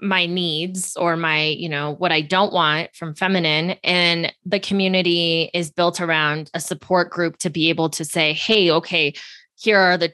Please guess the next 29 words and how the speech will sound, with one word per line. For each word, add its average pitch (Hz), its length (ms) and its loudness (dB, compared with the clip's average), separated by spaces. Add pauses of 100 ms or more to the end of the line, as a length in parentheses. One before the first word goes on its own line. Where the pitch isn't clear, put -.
let's 190 220 -2
go 190 120 2
back 160 240 0
to - 80 -14
the 147 100 -12
tools," - 580 -8 (260)
because 156 600 2 (680)
no 240 180 6
one's 320 240 6
perfect. - 760 -2
And 208 160 4
this 247 220 2
is, 226 320 0
you 214 100 -2
know, 185 460 0 (160)
I 214 80 -4
think 254 180 -2
another 220 320 2
thing 202 220 0
that 185 140 4
is 175 200 0
so 180 180 -2
important 175 400 -2
to 165 100 -2
touch 170 320 -2
on 151 220 2
is, 170 220 -4
is 175 100 -6
that 175 220 -2